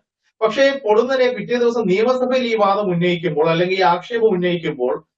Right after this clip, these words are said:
അവിടെ മുഖ്യമന്ത്രി നേരെ കരണം മറിയുന്ന ഒരു കാഴ്ചയാണ് കണ്ടത്. "ഇങ്ങനെ ഒരു സംഭവം ഇല്ല, മാധ്യമങ്ങൾ മാത്രമാണ് പറയുന്നത്" എന്ന് അദ്ദേഹം പറയുന്നു. അദ്ദേഹം പറയുന്നതിൽ ഒരു ശരിയുണ്ട്. കാരണം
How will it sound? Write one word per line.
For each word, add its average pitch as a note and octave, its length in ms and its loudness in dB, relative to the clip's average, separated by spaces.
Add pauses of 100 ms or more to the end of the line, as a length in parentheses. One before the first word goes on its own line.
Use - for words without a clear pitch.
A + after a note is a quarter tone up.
(100)
അവിടെ B3+ 240 2
മുഖ്യമന്ത്രി A3 500 0
നേരെ F#3+ 460 -2
കരണം F3 320 0
മറിയുന്ന F3+ 280 0
ഒരു E3+ 120 -2
കാഴ്ചയാണ് D3+ 440 -2
കണ്ടത്. C#3 180 -6
"ഇങ്ങനെ A3+ 280 -2
ഒരു A#3+ 100 -2
സംഭവം F3+ 560 2
ഇല്ല, D#3+ 360 -2
മാധ്യമങ്ങൾ G#3+ 720 0
മാത്രമാണ് G3+ 460 -2
പറയുന്നത്" D#3+ 460 -4 (440)
എന്ന് B3+ 240 2
അദ്ദേഹം F3+ 340 -2
പറയുന്നു. - 440 -4
അദ്ദേഹം G3+ 340 -4
പറയുന്നതിൽ A3+ 480 0
ഒരു A3+ 200 2
ശരിയുണ്ട്. G#3 520 -2
കാരണം E3 340 -2